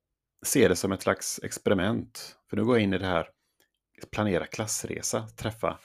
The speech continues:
mammor som jag inte riktigt pratar med så, så, så mycket innan. Det kanske blir trevligt när man sitter där. Jag tänker man sitter runt matsalsbordet eller kanske i en soffa. Så kommer det kaffe. Och så babblas det lite grann.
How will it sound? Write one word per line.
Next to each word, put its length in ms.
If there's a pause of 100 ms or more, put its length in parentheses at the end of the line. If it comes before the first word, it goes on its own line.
(360)
mammor 580
som 200
jag 100
inte 120
riktigt 200
pratar 300
med 120
så, 240
så, 340
så 120
mycket 160
innan. 300 (640)
Det 80
kanske 140
blir 100
trevligt 360
när 80
man 100
sitter 240
där. 300
Jag 80
tänker 240
man 100
sitter 240
runt 420
matsalsbordet 1120
eller 100
kanske 220
i 40
en 60
soffa. 460 (720)
Så 100
kommer 200
det 80
kaffe. 500 (1000)
Och 120
så 500
babblas 440
det 80
lite 200
grann. 220